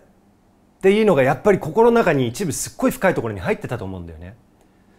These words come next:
で、その手を出して「助けて、助けて」ってすっげえもう言ったことなかったと思うんだよ、実は。この間まで。で、それができて、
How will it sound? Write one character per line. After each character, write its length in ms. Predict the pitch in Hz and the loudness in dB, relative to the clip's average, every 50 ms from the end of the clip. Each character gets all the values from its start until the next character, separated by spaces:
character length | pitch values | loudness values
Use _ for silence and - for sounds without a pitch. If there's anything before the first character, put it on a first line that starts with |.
| _ _ _ _ _ _ _ _ _ _ _ _ - | _ _ _ _ _ _ _ _ _ _ _ _ -2
で、 400 | 139 180 165 110 - - - _ _ _ _ _ _ _ _ _ _ _ _ _ _ _ _ _ _ _ _ _ _ _ _ _ _ _ _ _ | 0 0 0 0 -2 -10 -20 _ _ _ _ _ _ _ _ _ _ _ _ _ _ _ _ _ _ _ _ _ _ _ _ _ _ _ _ _
そ 200 | _ - - 156 | _ -14 -10 -10
の 120 | 139 139 139 - _ _ _ _ _ _ _ _ _ | -10 -10 -12 -20 _ _ _ _ _ _ _ _ _
手 200 | - - 240 285 | -6 -2 0 4
を 120 | 269 214 175 | 4 4 4
出 160 | 170 156 - | 4 2 2
し 260 | - - - _ - | 0 -8 -18 _ -4
て 340 | 156 156 139 127 117 113 - - - | 0 2 2 2 0 -2 -6 -14 -16
「助 240 | - - - 277 277 | -14 -10 -6 -6 -6
け 100 | 294 262 | -6 -8
て、 80 | - - _ _ _ _ _ | -12 -16 _ _ _ _ _
助 360 | - - - - - 285 294 | -20 -20 -18 -6 -2 -2 2
け 140 | 247 233 240 | 2 2 2
て」 40 | 240 | 0
っ 80 | - - _ _ _ _ _ _ _ _ _ _ _ _ _ _ _ _ _ _ - | -4 -20 _ _ _ _ _ _ _ _ _ _ _ _ _ _ _ _ _ _ -10
て 80 | - | -10
す 280 | - - - - 123 156 | -8 -8 -8 -4 -2 -2
っ 100 | 180 - | -2 0
げ 140 | - 269 269 | 2 2 2
え 40 | 196 | 2
も 180 | 147 147 107 | 2 0 -4
う 40 | - - _ _ _ _ - | -4 -8 _ _ _ _ -16
言 80 | 165 - | -16 -14
っ 20 | |
た 180 | - - 339 320 | 0 2 2 2
こ 80 | 359 | 4
と 120 | 330 277 180 | 4 4 4
な 120 | 175 269 | 4 2
か 120 | - - 440 | 4 2 0
っ 80 | - | 2
た 100 | - 233 | 2 2
と 120 | - 180 175 | 4 4 4
思 180 | 175 175 185 | 6 6 6
う 20 | 180 | 6
ん 60 | 165 | 4
だ 80 | 160 143 | 4 2
よ、 100 | 135 127 | 2 0
実 280 | 117 120 - - 143 | -2 -4 -4 0 0
は。 320 | 147 139 120 92 - - - | 2 4 2 2 0 -6 -8
こ 60 | 143 | -2
の 100 | 147 143 | 0 2
間 160 | 139 139 139 | 4 4 2
ま 140 | 135 135 127 | 2 2 0
で。 280 | 127 117 104 - - - _ _ _ _ _ _ _ _ _ _ _ _ _ _ _ _ _ _ _ - | 0 0 -2 -4 -6 -14 _ _ _ _ _ _ _ _ _ _ _ _ _ _ _ _ _ _ _ -12
で、 60 | 127 | -10
そ 220 | - - - 123 | -8 -6 -4 0
れ 120 | 220 277 269 | 2 4 4
が 100 | 269 254 | 4 4
で 160 | 262 277 - | 2 2 0
き 80 | - - | -2 -2
て、 480 | - 156 147 135 117 - - - _ | 0 0 2 2 0 -4 -8 -16 _